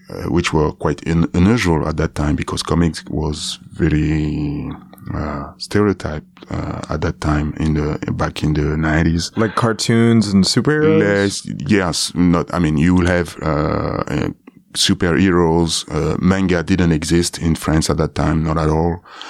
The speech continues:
Speaker 1: And so you'll have superheroes, Walt Disney stuff, and, uh, Franco-Belgian,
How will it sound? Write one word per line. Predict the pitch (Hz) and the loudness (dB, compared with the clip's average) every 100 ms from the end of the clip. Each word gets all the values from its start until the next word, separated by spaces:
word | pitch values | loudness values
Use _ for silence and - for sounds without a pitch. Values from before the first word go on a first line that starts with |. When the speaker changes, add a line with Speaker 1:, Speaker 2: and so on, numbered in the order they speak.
| - - | -16 -6
Speaker 1:
And | 82 76 76 73 76 76 | -2 0 0 -2 -4 -2
so | - 78 | 0 2
you'll | 85 80 | 2 2
have | 85 80 | 0 -2
superheroes, | - - - 80 - 87 80 78 78 78 - | -4 -4 0 0 2 2 2 2 0 -2 -4
Walt | 76 80 76 | -2 -2 0
Disney | 92 82 82 | 0 2 2
stuff, | 76 76 76 - - | 2 0 0 -2 -6
and, | 82 80 80 78 - | -2 0 2 0 -2
uh, | 76 80 | -4 -4
Franco-Belgian, | - 90 90 - 78 80 76 78 76 76 | -2 -2 0 -2 -2 -2 -2 -2 -2 -6